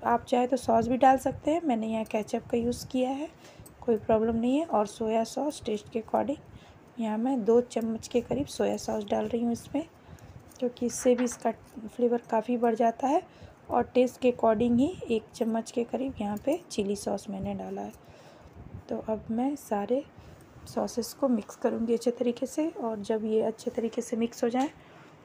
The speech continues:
तो इसमें मैं पास्ता डाल देती हूँ। तो देखिए इस तरीके से मैंने इसमें पास्ता डाल दिया है और पास्ता डाल के मैं इसे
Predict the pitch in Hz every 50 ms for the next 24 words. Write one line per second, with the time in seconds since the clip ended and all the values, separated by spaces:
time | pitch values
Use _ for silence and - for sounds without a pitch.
0 | - - - 220 220 208 - - 226 226 269 302 294 - - 208 208 - - -
1 | - 202 196 202 202 196 190 202 202 202 - 208 208 220 220 226 - - - -
2 | - - - - - - - - - - - - - - - - - - - -
3 | - - - - - - - - 208 190 233 226 226 - 262 254 240 240 - 254
4 | 226 233 - 247 226 - 233 226 226 220 233 233 226 - - 269 247 - 214 208
5 | 202 - - 233 214 196 208 208 226 233 247 247 247 254 254 262 294 - - -
6 | - - - - - - - - - - - - - 214 208 - - 220 214 208
7 | - - 247 214 233 226 226 220 - 254 247 233 240 240 233 - - 285 320 339